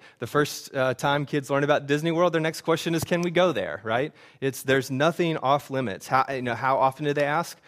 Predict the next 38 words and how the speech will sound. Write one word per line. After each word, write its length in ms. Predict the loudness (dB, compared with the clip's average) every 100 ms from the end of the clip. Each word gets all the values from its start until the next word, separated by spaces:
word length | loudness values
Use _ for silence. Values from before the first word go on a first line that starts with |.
| -20 _ _
All 220 | 4 6 6
the 80 |
time, 440 | 2 2 2 -2 -6 _ _ _ -2
over 300 | 0 2 4
and 100 | 4
over, 360 | 4 2 -6 -10 _ -4
right? 320 | 0 0 -4 _ _ -20 -20 _ 0
Um, 220 | 0 0
h-, 80 | -2
how 180 | 2 2
do 60 |
they 140 | 4 4
ask? 300 | 2 0 -2
This 260 | -4 -2
is 80 | -4
the 60 | -2
idea. 220 | 0 0
They 100 | 2
ask 340 | 2 2 -2
shamelessly. 640 | -10 -2 0 0 -4 -6 -8
They 140 | -8
just 460 | -8 0 0 0 -6
say 360 | -6 0 2
what's 240 | 2 0 0
on 160 | 0
their 140 | 0 -2
mind. 400 | -2 -2 -4 -10 -20 -16
There's 240 | -8 -6 0
no 220 | 2 2
awareness 480 | 4 4 2 0 -6
of 80 | -6
what's 180 | -4
appropriate 720 | -6 -4 -2 -2 -2 -4 -4 -8 -18 -4
or 120 | -2
inappropriate 720 | 2 0 0 0 0 -2 -4
in 100 | -2
the 100 | -2
asking. 480 | 0 -2 -4 -10 -12